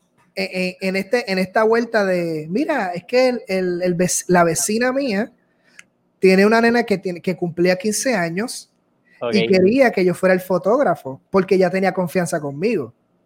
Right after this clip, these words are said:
Speaker 2: ¿Cuánto podemos cobrar? Porque esas son la, la, las primeras,
Speaker 1: Entonces,
Speaker 2: los
Speaker 1: ya
Speaker 2: primeros
Speaker 1: ahí,
Speaker 2: pasos.
Speaker 1: es correcto. Ya ahí, cuando hablé con, con Farrique, Farrique empezó a ser mi mentor, literal, ¿sabes? Yo llegué a ir a la casa de él,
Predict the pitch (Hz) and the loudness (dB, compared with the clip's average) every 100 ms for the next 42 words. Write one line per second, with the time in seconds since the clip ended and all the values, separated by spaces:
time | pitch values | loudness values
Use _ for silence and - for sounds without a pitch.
0 | _ - 233 262 269 247 240 214 196 196 | _ 2 6 6 4 4 6 8 8 6
1 | 196 - 190 175 135 113 117 127 160 214 | 4 2 2 2 2 -2 -4 -6 -4 -4
2 | - 240 220 170 139 135 131 135 - 143 | -4 -2 0 0 0 -2 -4 -6 -6 -6
3 | 151 165 160 123 - - 196 202 196 208 | -2 2 2 0 -4 2 4 4 4 4
4 | 190 - - 165 143 202 208 240 269 269 | 2 -2 -4 -4 2 4 6 6 4 4
5 | 214 127 - - _ - 170 175 190 180 | 2 0 -4 -20 _ -4 -2 0 0 0
6 | 160 165 156 185 190 247 247 202 - 175 | -2 -4 0 2 4 4 0 -4 -4 -4
7 | 165 165 156 160 160 202 208 208 208 208 | -2 -2 -2 -2 -4 -4 -4 -6 -6 -8
8 | 202 214 202 214 226 285 196 165 147 143 | -4 -4 0 0 0 -2 -2 -4 -6 -4
9 | 226 233 _ _ _ - 165 151 143 143 | -6 -6 _ _ _ -6 -4 -4 -4 -4
10 | 180 208 220 208 208 233 190 175 151 151 | -2 0 -2 -4 -4 -2 -2 -2 -2 0
11 | 208 185 160 147 147 160 170 175 175 160 | -2 0 -2 -2 0 0 2 4 2 2
12 | 147 147 156 143 190 | -2 -4 -4 -2 -2